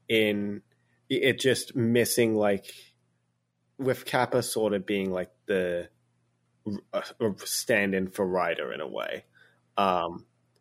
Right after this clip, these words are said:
meanwhile, the second half is sort of like the second half is sort of like your Godzilla, your Ultraman.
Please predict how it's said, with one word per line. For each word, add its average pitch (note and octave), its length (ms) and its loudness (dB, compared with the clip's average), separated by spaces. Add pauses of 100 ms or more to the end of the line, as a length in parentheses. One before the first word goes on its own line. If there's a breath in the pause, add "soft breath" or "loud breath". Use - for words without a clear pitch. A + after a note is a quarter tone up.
(920)
meanwhile, A2+ 500 4
the G#2+ 160 0
second A#2 540 2
half G2 540 0 (100)
is G2+ 380 2
sort - 480 -2
of F#2+ 100 2
like F2+ 320 2 (220)
the A#2+ 100 -2
second A#2 380 -4
half G#2 280 -8
is G2 100 -8
sort G2+ 200 -4
of F#2+ 140 -8
like F#2 220 -6
your F#2 120 -4
Godzilla, F2 580 -6
your E2 120 -8
Ultraman. E2 480 -10